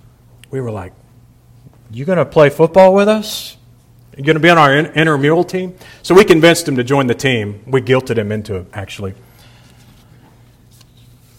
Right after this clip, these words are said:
It is amazing if you've ever been around an athlete of that quality. Like, this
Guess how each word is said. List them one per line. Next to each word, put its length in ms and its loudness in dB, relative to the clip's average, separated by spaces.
It 160 6
is 160 4
amazing 680 2
if 220 -2
you've 140 0
ever 200 6
been 200 4
around 520 6
an 120 -2
athlete 800 0
of 140 0
that 180 4
quality. 480 0
Like, 520 0
this 280 2